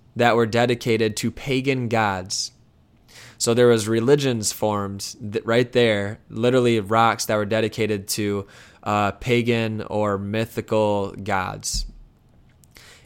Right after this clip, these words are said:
And Jesus goes to the place of the rocks <laughs> as the true God,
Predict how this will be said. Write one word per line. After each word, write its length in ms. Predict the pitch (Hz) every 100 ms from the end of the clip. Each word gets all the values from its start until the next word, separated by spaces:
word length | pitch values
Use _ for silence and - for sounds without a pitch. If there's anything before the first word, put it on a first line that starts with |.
| _
And 160 | 123 117
Jesus 320 | 117 127 131
goes 260 | - 147 131
to 80 | 120
the 100 | 117
place 380 | 131 123 117 -
of 360 | 127 139 127 120
the 100 | 120
rocks 560 | 117 104 - - - - - - _ _ _
<laughs> 520 | - - - - _
as 260 | 120 127 113
the 100 | 117
true 320 | - 165 151
God, 400 | 117 98 90